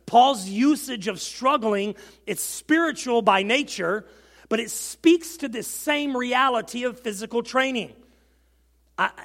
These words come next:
it's interesting as he, as you think about this continued, uh, toiling and struggling of Paul in, in, in a, in a spiritual sense. He's using a physical example for a spiritual toiling and struggling. And a-, as I was thinking about this this week,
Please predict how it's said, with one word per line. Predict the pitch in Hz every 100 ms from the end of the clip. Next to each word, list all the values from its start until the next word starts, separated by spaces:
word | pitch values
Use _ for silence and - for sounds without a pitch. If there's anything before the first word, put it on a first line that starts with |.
| -
it's | 247 214 226 285
interesting | 269 262 226 254 220
as | 190
he, | 202 190 -
as | 214 185
you |
think | 208 262
about | 247 220
this | 226 180
continued, | - 208 180 - 254 269 254 240 226 196 - - - -
uh, | -
toiling | - 233 262 247 214 202
and | 180
struggling | - - 240 214 202 185
of | 165 -
Paul | 240 226 160 - - - _ -
in, | 208 208 220
in, |
in | 214 208 202
a, |
in | 202 214 214
a | 196 170 - - - _ _ _ -
spiritual | - - - 302 302 208 - 156
sense. | - 131 107 -
He's | 226 226
using | 220 285 269 226
a |
physical | - 294 240 247 233 202
example | 156 247 247 202 180 175 - -
for | 247
a | 190
spiritual | 165 - - 285 277 247 233 202
toiling | - 240 240 226 202
and | -
struggling. | 240 220 190 - - -
And | 220 233
a-, | 240
as | 226 202
I | 220
was | 214
thinking | 285 294
about | 233 214
this | 233 190
this | 220 -
week, | 208 208